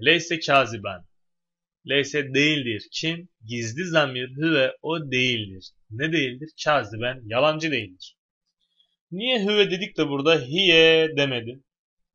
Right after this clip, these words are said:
Yani burada hiye zamirini isim olarak ele alsam olmaz ki. Neden olmaz? Bu kelime nedir burada? Müfret müzekker gaiptir. Müfret müzekker gaipte hüve zamiri vardır. Hiye yoktur ki. Hiye nerede olur?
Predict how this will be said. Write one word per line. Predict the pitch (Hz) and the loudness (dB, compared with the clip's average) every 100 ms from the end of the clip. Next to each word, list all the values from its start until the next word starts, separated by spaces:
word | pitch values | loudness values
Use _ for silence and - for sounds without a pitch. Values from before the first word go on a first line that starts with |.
| _ _ _ _ _ _ | _ _ _ _ _ _
Yani | 110 123 | -16 -10
burada | 131 131 | -4 -4
hiye | 123 185 160 | 0 2 2
zamirini | 120 131 127 123 123 127 123 | 0 -2 0 -2 -2 -2 -4
isim | - - 117 | -8 -14 -10
olarak | 107 101 104 | -10 -10 -10
ele | 104 | -10
alsam | 98 - 123 135 | -10 -12 -14 -12
olmaz | - 120 147 175 - | -8 -8 -6 -8 -8
ki. | _ _ _ _ _ _ _ - | _ _ _ _ _ _ _ -14
Neden | 113 131 185 | -8 -2 -2
olmaz? | 156 117 117 - - _ _ _ - | -2 -4 -10 -14 -20 _ _ _ -16
Bu | 113 - | -12 -8
kelime | - 147 147 156 | -4 -4 -4 -4
nedir | 180 147 123 107 | -4 -4 -8 -10
burada? | 107 120 139 _ _ _ _ - | -12 -10 -12 _ _ _ _ -16
Müfret | 127 131 135 127 | -14 -8 -6 -6
müzekker | 127 113 131 131 175 180 120 107 | -8 -4 -4 -2 -4 -4 -4 -2
gaiptir. | 117 113 123 - - - - | 0 0 -2 -10 -16 -14 -14
Müfret | 120 - 135 123 | -14 -8 -8 -8
müzekker | 107 117 117 117 104 | -12 -10 -10 -10 -8
gaipte | 110 117 123 - 160 151 110 | -2 -2 -2 -6 -14 -12 -8
hüve | 143 180 165 | 0 0 0
zamiri | 127 127 120 113 107 101 | -2 -4 -2 -4 -4 -8
vardır. | 95 92 95 101 113 | -10 -12 -18 -12 -6
Hiye | 131 | -2
yoktur | 143 147 202 - | -4 -6 -14 -14
ki. | - _ _ _ _ _ _ - | -20 _ _ _ _ _ _ -2
Hiye | 143 170 | 0 0
nerede | 185 175 147 | 2 0 0
olur? | 143 175 | -4 -4